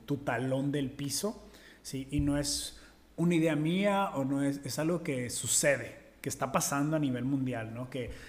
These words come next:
si tú ves a tu tía mayor o a tu abuelita, les duelen las rodillas y tienen bien débil su cadena posterior. Ahora estoy hablando de glúteos y isquiotibiales porque siempre estuvieron de tacones, ¿sí? Siempre estuvieron con zapatos elevados. Ves a niños que ya no pueden hacer una sentadilla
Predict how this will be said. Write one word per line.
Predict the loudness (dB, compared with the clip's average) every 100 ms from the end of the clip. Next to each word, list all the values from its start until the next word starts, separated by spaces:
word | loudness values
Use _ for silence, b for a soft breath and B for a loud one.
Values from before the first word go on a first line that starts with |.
| B
si | -10
tú | -2 2
ves | 2 4
a | 4 4 4 0 -2 -10 -4
tu | -2
tía | 0 6 8 8
mayor | 8 6 8 8 8 8
o | 6
a | 4
tu | 4
abuelita, | 2 2 2 4
les | 4 4
duelen | 0 0 0
las | 0
rodillas | 0 0 0 -2 -6 -6
y |
tienen | -4 -2 0
bien | 0 0
débil | 0 -2 -2
su | -4
cadena | -6 -6 -6 -8
posterior. | -10 -10 -8 -6
Ahora | -6
estoy | -6 -4
hablando | -2 -2
de | -4
glúteos | -4 -4 -4 -4 -6
y |
isquiotibiales | -8 -10 -8 -6 -2 -2 -4 B B B
porque | -8 -6
siempre | -6 -4 -6
estuvieron | -8 -6 -4 -4
de | -6
tacones, | -10 -14 -8 -6 -6 -8
¿sí? | -10 -8
Siempre | -8 -8
estuvieron | -8 -4 -4 -4
con | -6
zapatos | -8 -8 -8 -8 -6
elevados. | -6 -4 -6 -6 -8 -12 B B B
Ves | -2 0 2
a |
niños | 2 4 6 6 6 4 0 -6 B B
que | -2
ya | 0 0
no | 2
pueden | 2 2
hacer | 0 0
una | 0
sentadilla | 0 -2 -2 2 2 4 2 2